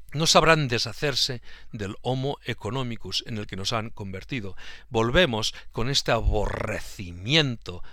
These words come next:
de lo económico y del mercado, como si cupiese en el mercado y en el, y en el,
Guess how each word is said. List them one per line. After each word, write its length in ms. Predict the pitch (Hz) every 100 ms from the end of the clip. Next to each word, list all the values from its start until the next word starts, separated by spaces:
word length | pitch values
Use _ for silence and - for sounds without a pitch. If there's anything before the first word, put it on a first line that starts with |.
| -
de 380 | 127 123 135 143
lo 300 | - 120 123
económico 760 | 147 - 104 104 139 113 - 101
y 20 |
del 220 | 110 151
mercado, 580 | 120 98 - 143 87 - - - -
como 380 | - 139 156 175 - -
si 380 | - - 160 151
cupiese 760 | - 123 - 156 156 170 165 - - -
en 200 | - 131
el 160 | 110 107
mercado 500 | 101 98 156 160 156
y 120 | 131
en 100 | 127
el, 260 | 123 117 113
y 160 | 143 117
en 100 | 107
el, 420 | 101 98 101 113